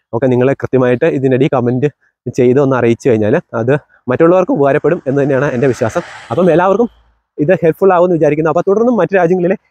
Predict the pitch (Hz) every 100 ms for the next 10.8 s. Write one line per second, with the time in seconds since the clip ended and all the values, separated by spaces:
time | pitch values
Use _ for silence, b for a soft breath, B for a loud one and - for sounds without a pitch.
0 | - 131 113 156 135 131 151 131 127 127
1 | 123 123 139 _ - 120 120 - 135 139
2 | 156 156 123 143 139 135 131 120 120 196
3 | - _ 165 156 180 147 139 139 135 127
4 | 123 185 b - 156 143 139 156 170 143
5 | 160 185 190 - 151 151 156 151 135 123
6 | 165 156 180 185 151 139 - 135 170 -
7 | _ 139 156 156 151 165 139 135 135 165
8 | - 156 151 139 147 143 131 139 160 -
9 | _ - 131 147 160 165 143 123 - 127
10 | 139 156 - _ 123 135 131 135